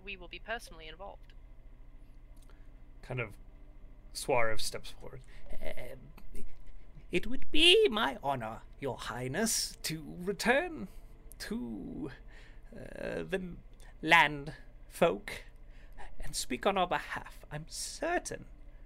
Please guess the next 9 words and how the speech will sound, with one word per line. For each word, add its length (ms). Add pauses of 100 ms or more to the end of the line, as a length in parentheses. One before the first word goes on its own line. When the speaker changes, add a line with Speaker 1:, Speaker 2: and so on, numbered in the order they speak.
(800)
Speaker 2:
that 280 (800)
without 320
the 80
weapons 720 (100)
coming 280
in 240 (100)
that 80
we've 180
expected, 540